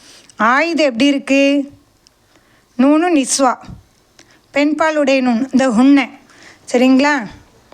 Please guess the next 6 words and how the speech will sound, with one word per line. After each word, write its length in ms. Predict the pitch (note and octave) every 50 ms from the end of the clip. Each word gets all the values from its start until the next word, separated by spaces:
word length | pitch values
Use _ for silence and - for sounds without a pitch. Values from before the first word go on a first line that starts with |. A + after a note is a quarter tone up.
| - _ _ _ _ _ _ _ _ _ _ _ _ - - - - - - - - - - - - -
அதான் 340 | B3 B3 B3+ C4 C#4+ D#4+ E4+ -
சொல்றாங்க. 480 | D#4 B3 A3+ A3+ A#3+ A3+ G#3+ G3 - - - - - - _ - - - _ - - - _ _ - - - _ - _ _ _ _ _ _ _ _ _ _ _ - - _ _ _ _ _
இப்போ 300 | - C#4 A#3 - F4 E4+
நம்ம 260 | E4+ D#4 C#4+ C#4+ C#4
வந்து 360 | C4 B3+ B3+ A3+ E4 E4 D#4
பார்ப்போம். 520 | - - B3+ A#3 A3+ A3+ - A3 F#3 E3